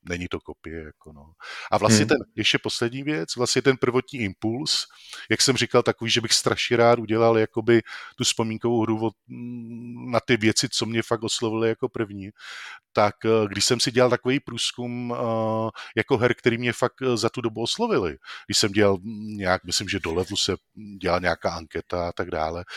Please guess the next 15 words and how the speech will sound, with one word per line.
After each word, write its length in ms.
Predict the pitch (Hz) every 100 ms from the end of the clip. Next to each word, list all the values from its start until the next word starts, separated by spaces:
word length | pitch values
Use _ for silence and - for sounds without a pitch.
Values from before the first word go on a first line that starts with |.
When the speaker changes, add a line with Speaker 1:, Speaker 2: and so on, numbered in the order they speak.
| - -
Speaker 1:
tak 140 | 90
mi 100 | 95
tam 200 | - 127 -
figurovalo 680 | - 98 113 117 120 135 139 - - -
pořád 420 | - - 127 139
takový 480 | - - 135 139 143
hroznej, 520 | 127 131 117 135 139 139
eh, 420 | 127 123 123 123 - - -
kombinace 600 | 120 110 127 123 - 135
her, 220 | 110 113
jako 460 | 117 110 - 120 123
je, 260 | 123 95
eh, 640 | 90 98 90 87 - - 101
Another 300 | 101 113 127
World 460 | 135 135 135 135